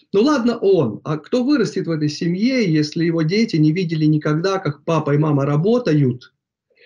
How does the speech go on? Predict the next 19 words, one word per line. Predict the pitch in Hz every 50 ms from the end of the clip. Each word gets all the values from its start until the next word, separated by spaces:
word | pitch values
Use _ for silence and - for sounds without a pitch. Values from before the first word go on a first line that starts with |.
| _ _ -
не | 165 156
понимают, | 156 170 175 190 202 226 233 214 190 151
на | 165 156
чем | 151 214 202 175
строится | - - - - _ 196 190 196 180 - - 143
дружба, | 131 143 147 160 170 175 160 135 131 139 139 131 127 127 - - _ _ _ -
ответственность, | 135 - 139 143 151 160 151 151 - - 143 135 131 127 123 127 - - -
да? | - 156 196 214 202 190 - - 147
Поступка-то | 190 190 - - - 151 - 147 - 143 143
нет, | 170 226 277 240 - - -
нет | - - 175 202 196 202 -
повода | 220 254 220 165 139 135
для | 127 143 131
поступка. | 131 156 156 - - 147 - - -
Хорошо, | - 196 202 220 214 - 339 330
если | - - 214 196
человек | - - 247 247 247 - - - - - - -
займется | - 160 196 233 262 247 226 220 196
спортом. | - - - 185 165 131 - - 113 104